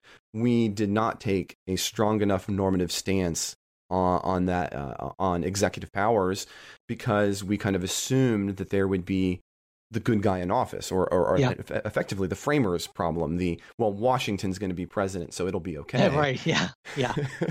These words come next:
Speaker 1: <laughs>
Speaker 2: Worked for eight, yeah, worked for eight years, but, you know, then, yeah, exactly. No, I'm with you on that, Trey, for sure.
Speaker 1: Well, why don't we move kind of away from Donald Trump, Mike, because, you know, he's taken up a lot of the show so far, but he
Speaker 2: Thank
Speaker 1: always
Speaker 2: you.
Speaker 1: does.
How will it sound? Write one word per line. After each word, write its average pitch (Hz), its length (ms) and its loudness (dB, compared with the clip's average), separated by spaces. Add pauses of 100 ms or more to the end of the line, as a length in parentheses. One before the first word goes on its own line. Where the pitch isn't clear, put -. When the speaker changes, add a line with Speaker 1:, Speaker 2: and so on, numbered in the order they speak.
(120)
Speaker 1:
<laughs> - 480 -16
Speaker 2:
Worked 233 220 0
for 214 160 0
eight, 220 180 2
yeah, 180 160 2
worked 220 220 -2
for 220 120 -2
eight 202 200 2
years, 175 480 2
but, 160 180 -2
you 190 80 0
know, 147 240 2
then, 156 220 2
yeah, 123 340 0
exactly. 131 760 0
No, 151 200 -2
I'm 175 260 2
with 170 200 2
you 143 80 2
on 135 100 2
that, 131 160 0
Trey, 120 180 -2
for 120 140 0
sure. 127 320 2 (600)
Speaker 1:
Well, 220 200 2
why 190 240 0
don't 269 140 2
we 175 120 2
move 151 400 2
kind 135 160 2
of 117 60 -2
away 123 460 4
from 127 220 -2
Donald 110 360 0
Trump, 120 300 -2
Mike, 107 440 2
because, 104 640 4
you 110 100 0
know, 98 80 2
he's 104 220 -6
taken 120 220 2
up 104 80 -4
a 101 40 -2
lot 151 260 2
of 135 80 0
the 113 80 -6
show 104 200 -2
so 98 160 -6
far, 117 160 -2
but 147 100 -8
he 196 80 -2
Speaker 2:
Thank 156 80 2
Speaker 1:
always 160 160 2
Speaker 2:
you. 135 80 2
Speaker 1:
does. 110 260 -6